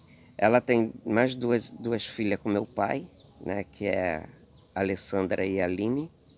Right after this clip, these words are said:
E tem o Alessandro, né? O Alessandro, no caso, é o terceiro filho dela com meu pai. No caso, caçula com o meu pai, né? E,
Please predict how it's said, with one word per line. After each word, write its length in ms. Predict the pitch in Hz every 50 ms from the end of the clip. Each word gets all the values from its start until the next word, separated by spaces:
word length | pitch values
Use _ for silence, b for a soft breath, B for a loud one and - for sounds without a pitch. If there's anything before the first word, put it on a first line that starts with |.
| - _ - B B B B B B B B B B B -
E 140 | 123 131
tem 260 | - - 131 127 139 139
o 80 | 139
Alessandro, 680 | 139 139 143 156 - - - 113 101 95 - 104 - - - - - - -
né? 180 | - 98 98 92
O 40 |
Alessandro, 460 | 95 92 98 101 - - 101 101 101 101
no 120 | 98 92
caso, 420 | - 98 90 101 101 117 123 104 - - - -
é 480 | - 95 95 95 90 87 85 80 71 - - B B B B B B -
o 80 | -
terceiro 440 | 92 - 98 - - 113 113 123 123
filho 480 | - - - 110 110 107 110 110 131 - - - - - - - - - - - -
dela 260 | 80 95 95 98 98
com 140 | - - 95
meu 180 | 101 110 120
pai. 320 | - - 90 85 71 71 - - -
No 160 | 71 85 80
caso, 280 | - 92 90 87 101 -
caçula 720 | - 107 104 - - - 104 101 110 113 113 113 135 - - - - - - - - - - -
com 160 | - 98 95
o 40 | 98
meu 180 | 101 110 117 -
pai, 240 | - 101 - - - - - - - - - - - - - - - - -
né? 160 | - 69 67 - - - - - B B B B B B B B B B B B B B -
E, 800 | - 107 107 110 113 113 113 110 107 104 104 98 95 - -